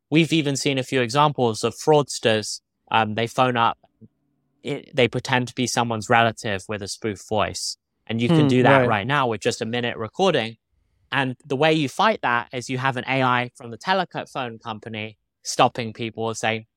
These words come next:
Speaker 1: or on your phone, maybe device side, if you don't want the telephone listening, uh, saying, "This is not who you think it is, um,
Speaker 2: Hmm.
Speaker 1: because our A I is better and we've, we've detected it."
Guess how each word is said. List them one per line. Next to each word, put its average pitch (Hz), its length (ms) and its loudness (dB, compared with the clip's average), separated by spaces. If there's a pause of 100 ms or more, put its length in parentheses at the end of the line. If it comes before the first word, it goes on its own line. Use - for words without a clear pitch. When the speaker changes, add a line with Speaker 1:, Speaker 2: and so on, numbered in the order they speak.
Speaker 1:
or 120 420 0
on 127 160 4
your 110 120 0
phone, 131 340 2
maybe 110 240 -6
device 110 380 0
side, 104 260 -8
if 101 120 -14
you 107 60 -12
don't 101 160 -8
want 98 140 -10
the 92 80 -10
telephone 104 460 -6
listening, 104 500 -2 (340)
uh, 113 240 6 (420)
saying, 120 320 0 (260)
"This 143 280 2
is 127 200 -6
not 131 360 -4
who 139 80 -4
you 120 160 -6
think 120 240 -6
it - 120 -12
is, 98 320 -12 (240)
um, 214 280 6
Speaker 2:
Hmm. 143 40 4
Speaker 1:
because 117 240 -2
our 120 220 4
A 117 100 2
I 110 160 0
is 101 80 -6
better 120 300 0
and 104 120 -6
we've, 110 220 -8 (200)
we've 117 180 -8
detected 123 480 -4
it." 87 180 -6